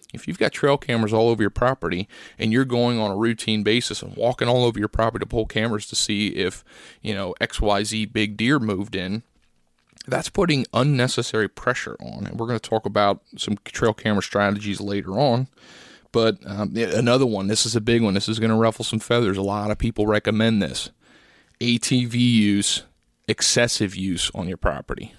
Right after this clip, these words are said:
There's a lot of people that get misled. And you know what? I'm gonna, I'm gonna stick my neck out here and I'm gonna tell you, I was one of 'em. For years, we used A T Vs to access our land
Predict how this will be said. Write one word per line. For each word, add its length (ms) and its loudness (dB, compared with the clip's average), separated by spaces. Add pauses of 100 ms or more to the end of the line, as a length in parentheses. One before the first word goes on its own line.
(140)
There's 100 -8
a 60 -2
lot 580 4
of 100 0
people 380 0
that 200 0
get 160 -2
misled. 600 2
And 160 0
you 60 4
know 100 2
what? 260 2 (380)
I'm 140 2
gonna, 300 2
I'm 100 2
gonna 140 2
stick 280 -2
my 120 0
neck 260 2
out 160 2
here 120 2
and 80 4
I'm 60 4
gonna 140 4
tell 200 0
you, 120 0 (140)
I 160 2
was 240 2
one 240 2
of 120 -2
'em. 200 -12 (420)
For 240 -2
years, 720 4
we 140 0
used 340 2 (120)
A 200 0
T 300 -2
Vs 360 -2
to 160 -12
access 520 -2
our 280 4
land 500 2